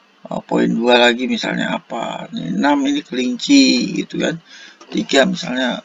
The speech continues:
tikus, eh, dan seterusnya. Ini di-, dia hanya menunjukkan tingkatan saja. Oke, ya. Ini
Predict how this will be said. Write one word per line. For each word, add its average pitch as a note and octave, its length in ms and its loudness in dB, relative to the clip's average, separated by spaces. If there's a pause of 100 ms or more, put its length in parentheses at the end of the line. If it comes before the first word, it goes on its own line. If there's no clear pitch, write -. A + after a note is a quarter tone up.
tikus, C#3+ 800 2
eh, - 400 -8 (240)
dan A2 160 -8
seterusnya. - 560 -4 (720)
Ini - 240 -2
di-, - 240 -10
dia - 260 0 (140)
hanya F#3+ 320 0
menunjukkan C#3 640 -6
tingkatan - 640 -10
saja. F2 260 -14 (1120)
Oke, - 240 0 (400)
ya. - 160 -12 (480)
Ini E3 240 0